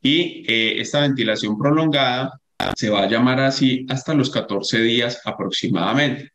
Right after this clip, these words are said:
¿cierto? Puede ser que por protocolos de una y otra institución, eh, se realicen de manera más temprana a los siete días o que ya,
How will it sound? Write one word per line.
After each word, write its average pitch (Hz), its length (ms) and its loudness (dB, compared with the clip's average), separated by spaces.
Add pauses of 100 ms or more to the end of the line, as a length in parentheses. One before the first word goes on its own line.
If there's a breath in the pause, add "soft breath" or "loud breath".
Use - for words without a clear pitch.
¿cierto? 127 360 -4 (460 loud breath)
Puede - 360 2
ser 143 260 0
que 151 120 -2
por 127 240 -4
protocolos 113 680 0
de 120 100 0
una 107 300 0
y 127 80 2
otra 131 200 2
institución, 120 800 0 (400 loud breath)
eh, 104 380 0
se - 160 -4
realicen 104 480 0
de 127 80 4
manera 101 320 -2
más 123 220 0
temprana 123 640 -2
a 120 40 0
los 110 180 -4
siete 101 480 0
días 120 520 0
o 120 240 0
que 127 180 0
ya, 107 160 -6